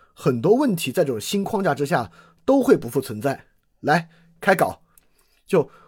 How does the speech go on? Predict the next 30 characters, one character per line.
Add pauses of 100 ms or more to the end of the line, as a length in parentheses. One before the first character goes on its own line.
(240)
我
总
觉
得
啊，
这
种
激
进
主
义
特
别
像
你
刚
才
说
把
这
碗
倒
扣
过
来，
我
们
把
这
个，